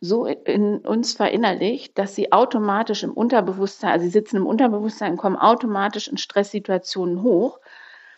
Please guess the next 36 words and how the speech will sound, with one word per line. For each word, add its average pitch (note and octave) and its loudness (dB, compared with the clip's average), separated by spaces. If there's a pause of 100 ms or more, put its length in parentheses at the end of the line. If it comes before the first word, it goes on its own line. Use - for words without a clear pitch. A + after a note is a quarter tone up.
(600)
Und G3+ 4
wir A3 2
haben A3 2
gar G#3 4
nicht A3+ 0
mehr G#3+ 4
die G3+ 0
Möglichkeit G#3 -2
zu G3+ -6
reflektieren, G#3 -4 (260)
„Stimmt F#3+ 0
das A3 0
eigentlich, G3+ -2
was F#3+ -6
die F3+ -12
gerade F#3 -2
mit G3+ -2
mir A#3+ 0
machen, F#3+ 2
diese D3 -6
Glaubenssätze?“ - -4 (1300)
Ähm, G3 6 (1500)
ja, - 0
und E3+ -4
sie G#3 -2
stand G#3+ 0
eben G#3+ 4
so G3 0
unter G3+ 2
Stress, - 0
diese A3+ 0
Klientin, A3+ 2
dass G3 -2
ihr - 2
eigener G3+ 4
Anteil G#3 0